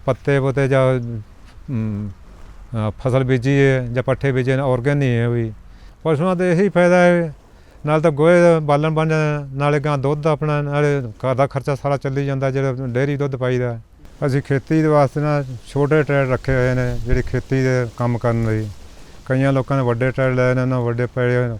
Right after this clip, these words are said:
ਕਿਸ਼ਤਾਂ 'ਤੇ, ਲੋਨਾਂ 'ਤੇ ਲਏ ਨੇ, ਪਰ ਅਸੀਂ ਛੋਟੇ ਟਰੈਕਟਰ ਨੇ, ਉਹਦੇ ਨਾਲ ਹੀ ਕਮਾਈ ਜ-, ਛੋਟੇ ਟਰੈਕਟਰ ਨਾਲ ਤਾਂ ਖਰਚਾ ਘੱਟ, ਨਾਲੇ ਉਹ ਵਾਈ ਵੂ ਨੂੰ ਚੰਗਾ ਹੈ।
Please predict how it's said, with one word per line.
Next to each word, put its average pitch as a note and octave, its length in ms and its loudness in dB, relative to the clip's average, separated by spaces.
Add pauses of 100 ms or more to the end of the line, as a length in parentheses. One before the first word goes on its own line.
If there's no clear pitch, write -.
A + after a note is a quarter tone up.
(520)
ਕਿਸ਼ਤਾਂ B2+ 380 -2
'ਤੇ, B2 100 0
ਲੋਨਾਂ B2 360 -2
'ਤੇ B2 80 -2
ਲਏ A#2 240 0
ਨੇ, A#2 60 -4
ਪਰ B2+ 220 -2
ਅਸੀਂ B2 160 -4
ਛੋਟੇ B2 360 -2
ਟਰੈਕਟਰ A#2+ 340 -2
ਨੇ, A2+ 180 -4 (640)
ਉਹਦੇ C3+ 240 2
ਨਾਲ C3 140 2
ਹੀ C3 60 2
ਕਮਾਈ B2 300 0
ਜ-, B2 320 -4 (400)
ਛੋਟੇ C3 240 0
ਟਰੈਕਟਰ C3 340 2
ਨਾਲ B2+ 180 2
ਤਾਂ B2+ 80 -2
ਖਰਚਾ B2+ 340 -2 (100)
ਘੱਟ, A#2+ 320 -2 (840)
ਨਾਲੇ C3 360 4
ਉਹ C3+ 280 -2 (320)
ਵਾਈ A2+ 320 2
ਵੂ C3 140 2
ਨੂੰ C#3 80 0
ਚੰਗਾ B2 260 2
ਹੈ। A#2+ 240 2